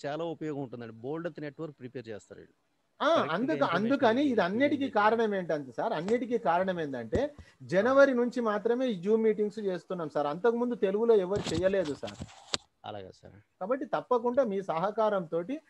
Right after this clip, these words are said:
Speaker 2: మన అందరి సహకారంతోటి మన రెండు రాష్ట్రాలలో రియల్ నెట్వర్క్ ను మనం స్థాపిద్దాం ఇక్కడ. ఓకేనా
Speaker 1: సరే
Speaker 2: సార్?
Speaker 1: సార్.
Speaker 2: రైట్.
Speaker 1: ఓకే
Speaker 2: నమస్తే
Speaker 1: సార్.
Speaker 2: సార్. ఏదున్నా
Speaker 1: Thank
Speaker 2: నాకు
Speaker 1: you very
Speaker 2: కాంటాక్ట్ చేయండి, నాకు కాల్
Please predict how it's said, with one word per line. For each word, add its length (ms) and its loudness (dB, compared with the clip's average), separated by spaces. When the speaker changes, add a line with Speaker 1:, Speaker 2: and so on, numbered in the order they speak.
Speaker 2:
మన 120 -2
అందరి 300 2
సహకారంతోటి 840 -2
మన 180 -2
రెండు 280 0
రాష్ట్రాలలో 840 0
రియల్ 380 6
నెట్వర్క్ 440 2
ను 40 0
మనం 260 -4
స్థాపిద్దాం 600 -6
ఇక్కడ. 200 -20
ఓకేనా 240 0
Speaker 1:
సరే 100 0
Speaker 2:
సార్? 100 -6
Speaker 1:
సార్. 340 -16
Speaker 2:
రైట్. 140 -2
Speaker 1:
ఓకే 140 0
Speaker 2:
నమస్తే 200 -2
Speaker 1:
సార్. 120 -2
Speaker 2:
సార్. 120 -2
ఏదున్నా 380 8
Speaker 1:
Thank 80 4
Speaker 2:
నాకు 120 4
Speaker 1:
you 100 2
very 140 2
Speaker 2:
కాంటాక్ట్ 260 4
చేయండి, 340 6
నాకు 240 -2
కాల్ 240 2